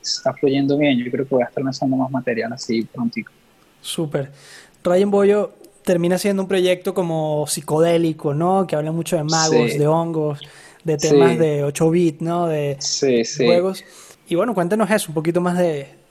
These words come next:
Speaker 2: del
Speaker 1: Bueno, bien,
Speaker 2: tema del
Speaker 1: bien,
Speaker 2: sonido.
Speaker 1: bien, <laughs> bien, porque eso yo necesito hablarlo.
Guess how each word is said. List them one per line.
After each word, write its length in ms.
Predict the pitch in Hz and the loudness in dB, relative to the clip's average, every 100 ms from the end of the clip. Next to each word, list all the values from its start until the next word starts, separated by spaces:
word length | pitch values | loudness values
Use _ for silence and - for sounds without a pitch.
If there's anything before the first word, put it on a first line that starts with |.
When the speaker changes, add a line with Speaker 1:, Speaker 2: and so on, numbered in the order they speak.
| - | -4
Speaker 2:
del 180 | 160 151 | -2 2
Speaker 1:
Bueno, 320 | 151 160 151 | 4 6 6
bien, 160 | 143 170 | 4 4
Speaker 2:
tema 100 | 165 | 6
del 80 | 185 | 4
Speaker 1:
bien, 100 | 160 | 4
Speaker 2:
sonido. 240 | 160 151 143 | 2 2 4
Speaker 1:
bien, 140 | 175 - - - | 4 2 -4 -6
<laughs> 240 | - - | -18 -2
bien, 180 | 165 151 | 0 2
porque 180 | 143 - | -2 -2
eso 180 | - 165 | 0 2
yo 140 | 170 | 2
necesito 300 | 170 - 156 | 0 -2 2
hablarlo. 480 | 156 165 156 143 | 4 6 4 2